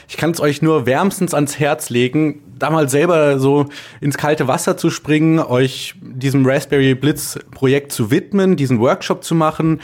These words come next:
weil, also ich persönlich hab sehr viel darüber gelernt und ich denke, ich werde jetzt auch noch weiter lernen, <laughs> wenn ich, wenn ich dann, äh, da meine Channels verwalte und so. Und ja, ich meine, darum geht's ja bei Bitcoin, dass wir eben nicht,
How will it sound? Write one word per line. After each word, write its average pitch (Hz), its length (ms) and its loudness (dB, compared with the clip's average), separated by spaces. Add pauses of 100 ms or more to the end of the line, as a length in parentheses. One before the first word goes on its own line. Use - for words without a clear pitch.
(260)
weil, 127 500 0
also 113 300 -2
ich - 180 -2
persönlich 139 480 2
hab 123 140 -2 (120)
sehr 110 300 0
viel 175 160 -6
darüber 135 320 2
gelernt 123 400 2
und 123 120 2
ich - 140 -4
denke, 127 220 0
ich 127 100 -2
werde 123 160 2
jetzt 123 120 -2
auch 113 140 -2
noch 120 160 0
weiter 131 300 0
lernen, 143 360 2
<laughs> - 0 -
wenn 123 80 2
ich, - 200 -6 (520)
wenn 127 100 2
ich 131 140 0
dann, 123 260 2
äh, 113 300 2
da 110 240 0
meine 113 180 2
Channels 170 380 0
verwalte 139 400 0
und 127 160 2
so. 139 260 2 (220)
Und 135 380 -2 (480)
ja, 139 160 0 (140)
ich 123 140 -6
meine, 143 180 2
darum 143 540 0
geht's 160 260 0
ja 147 120 2
bei 107 140 0
Bitcoin, 131 380 0
dass 127 160 -2
wir 135 120 2
eben 131 220 4
nicht, - 560 -2